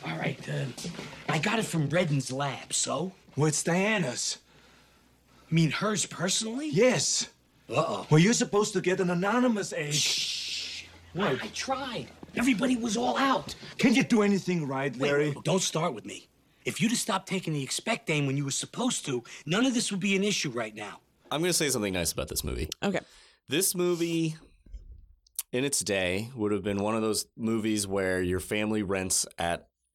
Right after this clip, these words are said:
Speaker 3: a video store and, like, on a Friday night and, like, pizza's there and you're just kind of watching it because it's a movie.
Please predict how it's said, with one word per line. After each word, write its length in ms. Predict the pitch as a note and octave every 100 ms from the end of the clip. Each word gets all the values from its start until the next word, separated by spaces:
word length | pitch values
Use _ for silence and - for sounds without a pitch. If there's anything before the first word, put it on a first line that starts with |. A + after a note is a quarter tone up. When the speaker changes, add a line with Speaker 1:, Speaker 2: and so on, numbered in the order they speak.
| _
Speaker 3:
a 80 | G2
video 400 | F#2+ G#2 G2+ G2
store 600 | - G2+ F2+ F2 E2 D#2 - _ _ _
and, 160 | F2 E2+
like, 420 | D#2+ D2+ - - _ _ _ _
on 80 | F#2
a 40 | F2
Friday 360 | - G#2 G2+
night 260 | F2+ E2+ E2
and, 80 | E2
like, 200 | D#2+ D#2+
pizza's 420 | F#2+ F2 F#2 D#2+
there 300 | F2 D2+ D#2
and 160 | D#2 A2
you're 80 | D3+
just 160 | F3+
kind 180 | - G#3
of 40 | C#3+
watching 440 | G2+ A2 - A#2+
it 100 | A#2+
because 260 | G#2 F#2+ F2+
it's 140 | E2
a 40 | E2
movie. 400 | E2 F2 E2